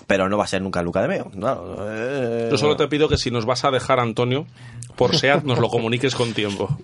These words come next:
Speaker 1: Todo sea, todo siempre es esa posibilidad.
Speaker 2: Porque tu relación con seat sabemos que es
Speaker 1: Sí, sí, eh, eh,
Speaker 2: importante,
Speaker 1: bueno,
Speaker 2: por lo
Speaker 1: dentro de
Speaker 2: menos.
Speaker 1: poco tendremos aquí a los directivos de seat, eh, jefe de comunicación, director de comunicación, porque este año han ganado el coche del año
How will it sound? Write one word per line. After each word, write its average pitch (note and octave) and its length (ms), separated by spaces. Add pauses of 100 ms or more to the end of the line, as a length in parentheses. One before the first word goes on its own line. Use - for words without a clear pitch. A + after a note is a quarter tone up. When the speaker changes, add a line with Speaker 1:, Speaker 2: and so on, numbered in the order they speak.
(320)
Speaker 1:
Todo A#2+ 200
sea, A#2 340
todo D3 160
siempre D#3+ 260
es B2+ 80
esa C3+ 200
posibilidad. G2+ 500 (120)
Speaker 2:
Porque A#2 240
tu A#2+ 120
relación B2 300
con E3 120
seat E3 220
sabemos C3+ 320
que - 140
es - 360 (280)
Speaker 1:
Sí, B2+ 200
sí, C3 180
eh, A2 440
eh, A2+ 200
Speaker 2:
importante, C3+ 580
Speaker 1:
bueno, D#3+ 40
Speaker 2:
por D3 80
lo - 40
Speaker 1:
dentro E3+ 160
de D3+ 60
Speaker 2:
menos. F3+ 100
Speaker 1:
poco F3 140
tendremos D3+ 340
aquí C#3 300
a C#3+ 60
los C3 100
directivos B2 420
de A#2 80
seat, C3+ 380
eh, G2+ 400 (120)
jefe A2+ 180
de A2+ 60
comunicación, G#2+ 420
director G#2+ 220
de G#2+ 60
comunicación, G#2 400
porque G#2+ 240 (360)
este B2 360
año B2 260
han G2+ 100
ganado A2+ 340
el F#2+ 100
coche G#2+ 240
del A2 140
año D3 260